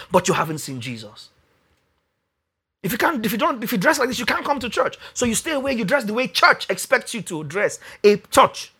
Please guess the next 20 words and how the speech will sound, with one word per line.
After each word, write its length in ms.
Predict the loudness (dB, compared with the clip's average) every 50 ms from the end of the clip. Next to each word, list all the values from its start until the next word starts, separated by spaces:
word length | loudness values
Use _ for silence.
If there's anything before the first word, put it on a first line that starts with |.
| _ _ _ _ _ _ _
that's 140 | -10 -8 -6
dogma. 520 | -2 -2 0 -2 -2 -4 -6 -6 -6 -8 -14 _ _ _ _ _ _ _ _ _ _ _ _ _ _ _ _ -10
It 40 |
doesn't 200 | -8 -6 -4 -4
give 160 | -4 -4 -4 -4
life. 400 | -6 -6 -8 -10 -14 -20 -20 _ _ _ _ _ _ _ _ _ _ _
And 160 | 0 0 2 0
we 180 | -2 -2 -4 -6 0
get 300 | 2 2 2 2 2 0
people 260 | 0 0 0 -2 -4
to 120 | -2 -2 -4
fix 420 | -4 -6 -8 -8 -6 -6 -8 -6 -6
up 220 | -6 -6 -6 -6
to 140 | -6 -4 -4
match 360 | -2 0 0 0 0 -4 -10 -14 -20 -20 _ _ 6
our, 580 | 10 10 10 10 10 8 8 8 8 6 6 2 -6 -8 -2 2 4
our 840 | 4 4 4 4 4 4 4 4 6 6 8 10 10 8 8 6 0 -10 -20 -14 _ -2
expectations 880 | -2 -2 -2 -2 0 0 0 0 0 0 2 2 2 0 -2 -4 -2
of 200 | -2 -2 -2 -2
them. 180 | -6 -8 -8